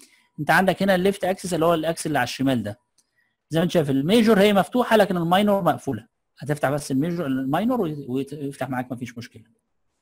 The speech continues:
آه، الف الف شكر، العفو يا باشا. لو البروفايل اتفجر وب-، وابعت على الكاد، ازاي اقدر اخرج مناسيبه؟ لا خلاص، انت لازم ترجعه تاني، لازم ترجعه تاني سيفل،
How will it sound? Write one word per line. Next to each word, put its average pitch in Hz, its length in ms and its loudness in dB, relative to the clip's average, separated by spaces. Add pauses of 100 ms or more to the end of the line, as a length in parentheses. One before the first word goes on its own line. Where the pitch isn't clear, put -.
(760)
آه، 123 640 -4
الف 139 180 -6
الف 131 180 -8
شكر، 143 440 -8
العفو 123 380 -6
يا 120 40 -8
باشا. 170 440 -4
لو 156 120 4
البروفايل 139 380 4
اتفجر 185 380 6
وب-، 175 200 4
وابعت 151 680 2
على - 240 0
الكاد، 180 440 0
ازاي 151 360 0
اقدر 143 280 4
اخرج 143 460 0
مناسيبه؟ 170 600 2 (240)
لا 156 120 6
خلاص، 139 280 4
انت 135 100 4
لازم 143 180 4
ترجعه 135 300 4
تاني، 113 320 -2 (640)
لازم 123 140 -10
ترجعه 131 300 0
تاني 135 260 0
سيفل، 110 340 -4